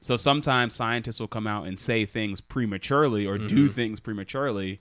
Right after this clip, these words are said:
Speaker 2: without sufficient evidence and, like, shit to back it up.
Speaker 1: Exactly. So that's with one of,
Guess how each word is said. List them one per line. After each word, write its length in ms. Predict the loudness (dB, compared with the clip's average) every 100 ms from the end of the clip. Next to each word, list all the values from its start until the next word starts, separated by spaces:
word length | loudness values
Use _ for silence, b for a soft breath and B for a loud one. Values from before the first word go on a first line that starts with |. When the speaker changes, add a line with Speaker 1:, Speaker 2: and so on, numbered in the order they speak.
| -10
Speaker 2:
without 400 | -10 -6 -6 -6
sufficient 640 | -8 -8 -10 -10 -12 -14 -14
evidence 540 | -14 -10 -10 -12 -12
and, 240 | -10 -10 -10
like, 240 | -12 -12
shit 280 | -12 -12 -12
to 80 | -10
back 280 | -10 -10
it 80 | -12
up. 260 | -12 -10 -8
Speaker 1:
Exactly. 640 | -8 -4 -2 -4 -6 -14
So 300 | -12 -8 -4 0
that's 360 | 0 -2 -8 -14
with 420 | -10 -2 -2 -2
one 260 | -4 -2 -2
of, 200 | -6